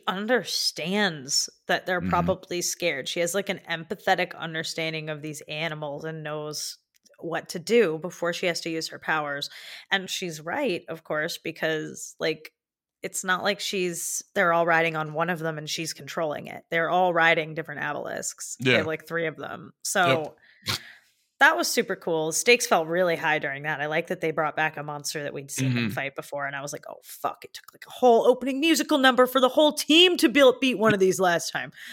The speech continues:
Speaker 1: Like, how are you gonna take out three of them in, like, the start of the third act? <laughs> Like, I really, really enjoyed that. Uh,
Speaker 2: Yeah.
Speaker 1: and I, I just liked seeing, um,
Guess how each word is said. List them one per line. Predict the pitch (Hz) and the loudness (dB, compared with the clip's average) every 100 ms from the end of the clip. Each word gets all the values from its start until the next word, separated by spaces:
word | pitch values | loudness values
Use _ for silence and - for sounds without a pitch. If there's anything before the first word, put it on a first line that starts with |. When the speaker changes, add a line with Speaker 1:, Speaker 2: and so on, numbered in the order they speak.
| - - | -16 4
Speaker 1:
Like, | 220 | 4
how | - 262 | 8 8
are | 277 | 8
you | 294 | 6
gonna | 294 311 | 4 2
take | 302 302 | 2 4
out | 285 277 | 6 4
three | - 269 285 | 2 2 2
of | 320 | 4
them | 262 240 | 4 4
in, | 226 220 | 0 2
like, | 233 233 233 | 4 4 4
the | 208 220 214 - | 2 2 -6 -8
start | - 277 269 | 0 6 6
of | |
the | 240 | 6
third | 240 254 247 | 4 4 4
act? | 320 - - - - - | 2 2 0 -4 -6 -10
<laughs> | _ _ | _ _
Like, | - 240 - - - - - | -6 -6 -8 -14 -12 -12 2
I | |
really, | 196 190 226 233 208 | 2 8 10 10 8
really | 196 202 196 185 - | 6 4 4 4 0
enjoyed | 196 180 170 175 | -4 -2 0 0
that. | 139 143 127 _ _ | 0 -2 -2 _ _
Uh, | 185 165 156 151 | 2 4 4 2
Speaker 2:
Yeah. | 127 | 4
Speaker 1:
and | 226 226 | 4 6
I, | 226 220 - | 6 4 -2
I | 220 | 0
just | 254 262 | 0 0
liked | 269 262 | -2 -2
seeing, | - 277 285 269 262 - _ | -8 -6 -8 -10 -12 -16 _
um, | 247 254 233 240 226 | 2 2 2 -2 -6